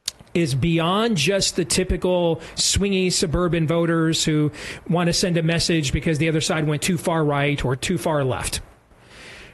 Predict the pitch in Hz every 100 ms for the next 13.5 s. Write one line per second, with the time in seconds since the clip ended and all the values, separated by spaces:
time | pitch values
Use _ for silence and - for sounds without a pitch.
0 | - 175 214 226 220 190 175 175 - -
1 | - - 160 160 170 160 160 147 156 160
2 | 165 165 160 - - - - 147 139 139
3 | 139 - - _ _ - 151 160 151 -
4 | 185 180 - 160 180 175 147 147 - 160
5 | - 160 117 123 127 156 180 170 202 214
6 | - - - 160 147 151 135 147 143 127
7 | 123 151 170 - 170 208 214 - - _
8 | _ _ - - - - - 160 170 196
9 | 202 196 190 185 185 185 175 165 160 156
10 | 151 - 202 196 175 160 151 - 208 -
11 | 180 165 143 - 165 170 170 151 127 143
12 | 156 160 147 147 - 151 151 131 123 147
13 | - 156 139 127 -